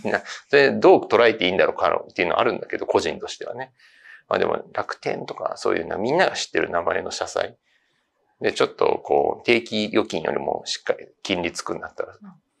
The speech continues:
Speaker 1: なんか、買いますっていう個人は多いのかなとは。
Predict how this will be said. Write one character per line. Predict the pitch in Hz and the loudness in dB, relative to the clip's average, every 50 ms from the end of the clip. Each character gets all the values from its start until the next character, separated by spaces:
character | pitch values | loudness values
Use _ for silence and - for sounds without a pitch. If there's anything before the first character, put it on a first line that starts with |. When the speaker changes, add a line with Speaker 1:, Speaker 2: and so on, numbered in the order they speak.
| _ _ _ _ _ _ - | _ _ _ _ _ _ -12
Speaker 1:
な | - - | -12 -10
ん | - | -10
か、 | - - - | -10 -10 -6
買 | - - 98 98 | -2 0 0 0
い | |
ま | 104 104 98 | 0 0 -2
す | - - | -4 -6
っ | - | -8
て | - | -10
い | |
う | - | -6
個 | - - 92 | -2 -2 -2
人 | 85 85 80 - | -2 -2 -4 -8
は | - - - - - - - - _ _ _ _ _ _ | -6 -6 -4 -6 -6 -8 -10 -18 _ _ _ _ _ _
多 | - - 98 107 | 2 4 4 4
い | |
の | - - | 2 -2
か | - 98 101 | -4 -4 -2
な | 107 113 113 113 117 120 113 - - | 0 0 0 2 0 0 -2 -4 -6
と | - - | -6 -4
は。 | - - - - | -4 -4 -4 -6